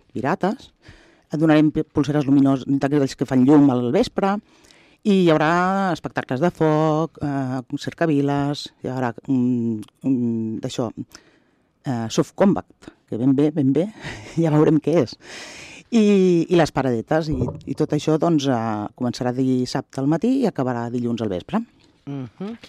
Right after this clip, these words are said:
Speaker 2: Evidentment, aprofitant que hi ha pont dilluns, bueno, que és dilluns és
Speaker 1: Sí.
Speaker 2: festiu, no?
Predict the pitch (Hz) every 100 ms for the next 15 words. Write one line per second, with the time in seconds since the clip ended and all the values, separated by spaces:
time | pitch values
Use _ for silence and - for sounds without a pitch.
0 | _ - _ _ - 131 143 143 156 160
1 | 165 151 143 147 147 143 143 139 131 131
2 | 135 147 120 110 120 117 143 165 160 156
3 | 170 135 185 277